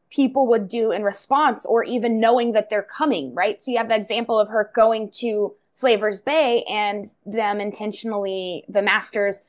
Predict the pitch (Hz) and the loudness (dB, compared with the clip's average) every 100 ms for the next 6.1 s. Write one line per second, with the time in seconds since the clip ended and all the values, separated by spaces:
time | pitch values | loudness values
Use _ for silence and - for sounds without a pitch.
0 | _ _ - 233 214 233 208 - 262 294 | _ _ -2 2 2 2 0 0 2 2
1 | 277 202 - - _ - 202 185 156 165 | 2 -2 -8 -14 _ -4 0 2 2 2
2 | 196 214 226 208 214 277 190 185 190 - | 2 4 2 2 4 6 6 4 2 -4
3 | _ - 196 180 170 160 - _ - 349 | _ 0 4 4 2 -4 -12 _ -2 0
4 | 359 214 - - - _ _ _ _ _ | 2 -2 -6 -8 -12 _ _ _ _ _
5 | - 311 269 269 285 - 302 311 311 311 | 0 4 4 2 -4 -2 0 2 2 0